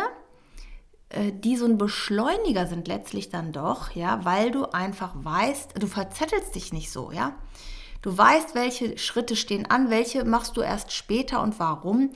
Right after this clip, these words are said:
Und dadurch kannst du den Fokus auf das Wesentliche lenken und auch vor allen Dingen darauf,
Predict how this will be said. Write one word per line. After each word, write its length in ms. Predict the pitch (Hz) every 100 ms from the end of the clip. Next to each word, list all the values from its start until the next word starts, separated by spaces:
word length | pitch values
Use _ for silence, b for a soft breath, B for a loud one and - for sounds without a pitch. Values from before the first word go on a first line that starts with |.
| B B B
Und 180 | 190 185
dadurch 280 | 214 233
kannst 260 | - 202 208
du 60 | 185
den 120 | 180
Fokus 420 | - 262 262 220
auf 100 | -
das 220 | 214 180
Wesentliche 600 | 196 226 233 214 214 202 -
lenken 560 | 185 196 208 202 190 -
und 240 | 190 180 -
auch 180 | 175 - _ -
vor 200 | - -
allen 200 | 185 190
Dingen 160 | 180
darauf, 420 | 175 156 175 190